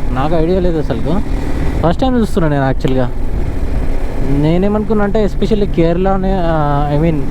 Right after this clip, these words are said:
మన సౌత్ సైడే ఎక్కువ ఈ, ఆ, అర-, అరటి తీ-,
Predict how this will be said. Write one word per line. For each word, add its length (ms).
మన 200
సౌత్ 320
సైడే 280
ఎక్కువ 220
ఈ, 400
ఆ, 720
అర-, 360
అరటి 300
తీ-, 420